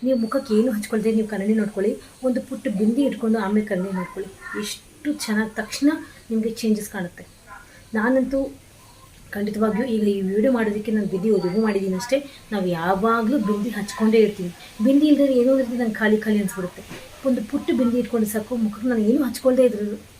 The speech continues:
ಕೂಡ ಒಂದು ಪಿಟ್-, ಪುಟ್ಟ ಬಿಂದಿ ಇಟ್ಕೊಂಡ್ರೆ ಮುಖ ತುಂಬ ಗ್ಲೋಯಿಯಾಗಿ ಕಾಣುತ್ತೆ. ಹಾಗೂ ಪ್ರತಿದಿನ ಒಂದೇ ರೀತಿ ಬಿಂದಿ ಕೂಡ ಇಟ್ಕೊಳ್ಳೋದು, I don't insist that. I prefer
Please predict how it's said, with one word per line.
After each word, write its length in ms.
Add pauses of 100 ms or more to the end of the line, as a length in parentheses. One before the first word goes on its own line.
ಕೂಡ 100 (380)
ಒಂದು 100
ಪಿಟ್-, 380
ಪುಟ್ಟ 180
ಬಿಂದಿ 320
ಇಟ್ಕೊಂಡ್ರೆ 800
ಮುಖ 180
ತುಂಬ 440
ಗ್ಲೋಯಿಯಾಗಿ 540
ಕಾಣುತ್ತೆ. 340 (320)
ಹಾಗೂ 280
ಪ್ರತಿದಿನ 580
ಒಂದೇ 760
ರೀತಿ 200
ಬಿಂದಿ 300
ಕೂಡ 140
ಇಟ್ಕೊಳ್ಳೋದು, 480 (460)
I 40
don't 200
insist 580
that. 140 (540)
I 60 (420)
prefer 300